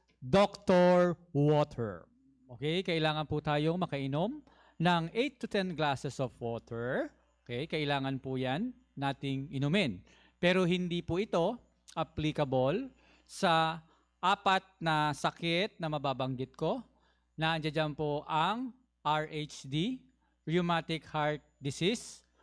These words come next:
pleural effusion, liver cirrhosis, ascites, and chronic kidney disease. They are not allowed to drink more than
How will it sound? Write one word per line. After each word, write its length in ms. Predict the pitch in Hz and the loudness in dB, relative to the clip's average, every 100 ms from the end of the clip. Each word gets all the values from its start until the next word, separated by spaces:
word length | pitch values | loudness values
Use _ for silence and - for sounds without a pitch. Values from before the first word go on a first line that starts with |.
| _ _ - | _ _ 0
pleural 600 | 185 214 208 196 202 196 | 4 6 6 4 0 -4
effusion, 800 | 175 - 147 143 - 151 208 302 - _ _ - - - | -8 -8 -4 -4 0 2 2 0 -10 _ _ -20 -20 -6
liver 720 | 160 202 240 202 208 214 214 | 0 2 0 0 2 2 -2
cirrhosis, 960 | - 185 165 160 139 175 208 - - - _ _ _ - | -4 0 2 0 -2 -2 -4 -4 -14 -20 _ _ _ -6
ascites, 960 | 175 185 180 175 185 180 180 - - _ _ - | -4 0 0 -2 -2 -2 -4 -10 -20 _ _ -4
and 320 | 180 170 131 - _ - | 0 0 -2 -12 _ 0
chronic 560 | 185 208 190 185 - - _ _ | 4 4 4 0 -4 -20 _ _
kidney 560 | 185 180 151 170 170 160 _ | 0 0 0 -2 -4 -8 _
disease. 560 | 143 - 165 120 - - _ _ _ _ 131 | -10 -6 -6 -6 -12 -20 _ _ _ _ -2
They 160 | 156 | 0
are 120 | 160 | 0
not 280 | 165 196 196 - | 2 0 -2 -4
allowed 560 | 196 185 160 156 139 175 | 0 2 2 0 -4 -6
to 80 | |
drink 400 | 156 185 202 196 _ _ _ - | -2 0 0 -2 _ _ _ -6
more 400 | 156 185 202 185 | 2 4 4 2
than 400 | 175 160 160 | 2 0 -2